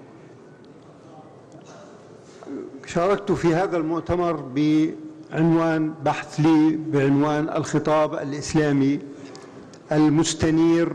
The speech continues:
في مواجهة الغلو والتطرف ما يسمى بالإرهاب في هذه الأيام، ولكن ظروف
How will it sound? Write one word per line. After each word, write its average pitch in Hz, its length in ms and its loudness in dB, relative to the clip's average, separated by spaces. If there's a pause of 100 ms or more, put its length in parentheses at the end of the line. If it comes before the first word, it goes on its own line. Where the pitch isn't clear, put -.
(1000)
في 170 160 2
مواجهة 156 680 2
الغلو 156 680 4 (120)
والتطرف 147 760 -2
ما 143 240 4
يسمى 147 420 2
بالإرهاب 135 560 -2
في 120 140 -2
هذه 120 200 0
الأيام، 113 440 -2 (1300)
ولكن 160 480 0
ظروف 170 460 0